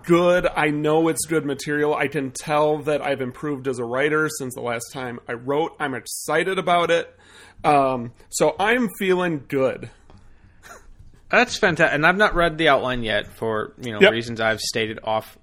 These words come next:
Speaker 1: <laughs> Sure.
Speaker 2: off
Speaker 1: Yep.
Speaker 2: mic. Uh, but I am so excited to read it. Like, 'cause, 'cause honestly, this is coming at a time where I have,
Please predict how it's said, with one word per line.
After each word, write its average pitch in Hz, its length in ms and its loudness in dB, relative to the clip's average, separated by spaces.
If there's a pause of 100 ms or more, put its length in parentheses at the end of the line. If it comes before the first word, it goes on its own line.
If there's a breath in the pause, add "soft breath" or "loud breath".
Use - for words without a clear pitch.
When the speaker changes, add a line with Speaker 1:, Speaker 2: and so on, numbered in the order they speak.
(120)
Speaker 1:
<laughs> 175 120 -2 (100)
Sure. 208 160 0
Speaker 2:
off 131 160 2
Speaker 1:
Yep. 156 140 6 (220)
Speaker 2:
mic. 185 160 2 (440 loud breath)
Uh, 120 400 4 (160)
but 139 300 0
I 170 160 4
am 170 140 0
so - 760 -2
excited 110 480 -4
to 104 100 -12
read 104 180 -6
it. 101 160 -8 (120)
Like, 107 200 -6
'cause, 120 140 -4 (300 loud breath)
'cause 170 180 -2
honestly, 202 320 0
this 196 160 -4
is 208 100 -4
coming 190 280 -2
at 160 80 2
a 156 40 0
time 143 340 -4
where 143 140 -2 (140)
I 156 220 4
have, 147 180 2